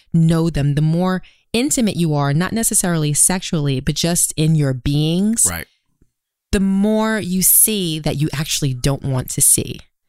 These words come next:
Speaker 1: It's like men, when they see something that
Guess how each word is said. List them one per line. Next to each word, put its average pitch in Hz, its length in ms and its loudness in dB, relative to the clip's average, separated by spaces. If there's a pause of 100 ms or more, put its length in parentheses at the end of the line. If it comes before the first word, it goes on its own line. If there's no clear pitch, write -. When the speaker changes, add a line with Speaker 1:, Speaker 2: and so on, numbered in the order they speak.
(280)
Speaker 1:
It's - 200 0
like 165 360 -2 (800)
men, 175 680 0 (260)
when 175 140 2
they 160 120 0
see 208 360 0
something 151 520 0
that 139 380 -4